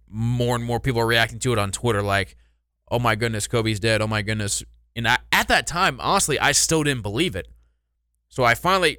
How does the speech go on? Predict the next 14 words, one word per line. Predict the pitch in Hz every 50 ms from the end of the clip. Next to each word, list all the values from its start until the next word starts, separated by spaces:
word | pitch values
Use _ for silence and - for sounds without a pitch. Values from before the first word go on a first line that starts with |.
| - -
turned | - 165 170 160 156
on | 151 143 139 131 123 117 -
my | - 113 110 107
T | - - 135 123
V | 117 120 127 120 107 104 104 - - - _ _ _ _ _ _ _ _ _ _ _ _ _ _ _ _ _ _ _ _
and | - 135
went | 139 143 131
through | 139 143 127
all | - 123 143 156 165 165
the | 147 143
news | 135 143 139 131 -
stations. | - 120 104 98 - 110 101 101 - - - _ _ _ _ _ _ _ _ _ _ _ _ _ _ _
And | - 110 104 104 92 82 -
finally, | - - - - 120 139 143 127 110 107 101 98